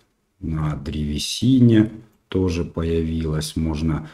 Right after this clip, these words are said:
было поделать, да, там по-разному. Для древесины одно, для стула другое.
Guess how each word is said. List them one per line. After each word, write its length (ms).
было 240
поделать, 760
да, 180
там 220
по-разному. 1200
Для 340
древесины 840
одно, 680
для 580
стула 680
другое. 720